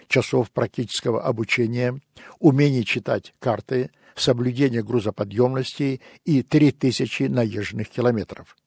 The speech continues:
В Австралии обучением предположительно занимаются лица, сами мало знакомые с вождением грузовиков. В неумелых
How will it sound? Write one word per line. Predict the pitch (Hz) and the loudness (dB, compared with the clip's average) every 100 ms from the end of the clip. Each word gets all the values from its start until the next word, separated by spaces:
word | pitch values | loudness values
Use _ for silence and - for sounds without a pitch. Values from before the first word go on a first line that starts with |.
| _ _ _ _ - - | _ _ _ _ -20 -2
В | 123 | 2
Австралии | 123 - 135 147 123 90 - _ | 2 4 6 6 4 -2 -6 _
обучением | - 120 113 - 147 147 139 135 - _ | -4 -2 0 2 2 2 0 -2 -10 _
предположительно | - 120 127 117 110 139 131 127 | -6 2 4 4 2 -2 -2 -2
занимаются | 110 113 123 131 127 123 | -2 -2 -2 -2 -2 -4
лица, | 117 131 - 131 117 - - | -2 -4 -2 -2 -2 -8 -8
сами | - 143 139 101 78 _ | 0 2 2 0 -10 _
мало | 135 120 101 | 0 2 0
знакомые | 98 104 - 135 135 127 117 _ | -4 -6 0 0 2 -2 -4 _
с | - | -2
вождением | 123 120 104 104 101 104 | 2 2 0 -8 -10 -10
грузовиков. | - 113 110 104 - - _ _ _ _ _ _ _ _ - | -4 -2 -2 -4 -8 -14 _ _ _ _ _ _ _ _ -10
В | 120 | -4
неумелых | 139 135 127 147 135 | 2 2 2 0 -2